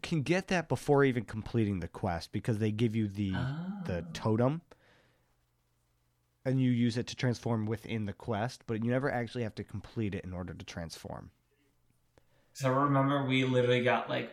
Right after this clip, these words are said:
Speaker 2: a totem for every type of monkey we can do.
Speaker 1: Yeah, we, we definitely did, just because we could, and then we never used them again after that quest.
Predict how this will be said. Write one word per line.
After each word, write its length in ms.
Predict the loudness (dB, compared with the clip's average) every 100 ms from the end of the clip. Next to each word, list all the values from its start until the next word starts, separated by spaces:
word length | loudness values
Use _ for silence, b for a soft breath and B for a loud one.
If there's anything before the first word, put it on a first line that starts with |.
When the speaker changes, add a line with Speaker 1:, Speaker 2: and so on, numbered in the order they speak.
| -6
Speaker 2:
a 80 | -6
totem 360 | 0 2 2
for 240 | 2 0 2
every 260 | 2 2 0
type 220 | 0 -2
of 100 | 0
monkey 380 | 2 2 0 0
we 160 | -2
can 220 | -2 -4 -4
do. 320 | -4 -4 -6 -8 -4
Speaker 1:
Yeah, 320 | 0 0 2
we, 280 | 4 2 0 b b b b b b b _
we 120 | -6
definitely 380 | -2 -2 -2 -4
did, 280 | -2 -6 -6
just 240 | -6 -6
because 460 | -6 -4 -2 -2 -2
we 80 | -8
could, 480 | -8 -6 -2 -2 -2
and 80 | -4
then 80 |
we 100 | -2
never 260 | 0 0 2
used 200 | 2 2
them 120 | -2
again 220 | -2 -2
after 260 | -2 -4 -4
that 200 | -4 -4
quest. 380 | -8 -10 -12